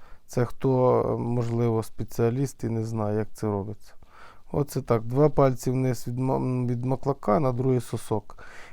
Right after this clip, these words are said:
І ріжете, щоб ваша долонь, е, ваша ладонь, е, долоня зайшла у отвір, який ви маєте зробити.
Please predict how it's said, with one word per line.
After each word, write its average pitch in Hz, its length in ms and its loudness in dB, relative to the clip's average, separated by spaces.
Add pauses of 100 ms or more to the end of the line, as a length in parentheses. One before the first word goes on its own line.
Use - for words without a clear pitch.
І 135 140 4
ріжете, 143 600 4
щоб 120 220 -4
ваша 131 380 4
долонь, 131 560 4 (480)
е, 120 200 6
ваша 131 380 4
ладонь, 143 760 4
е, 120 340 2
долоня 123 840 6 (160)
зайшла 139 800 8 (440)
у 139 340 4
отвір, 123 320 4
який 131 300 2
ви 127 60 4
маєте 123 460 2
зробити. 110 600 -2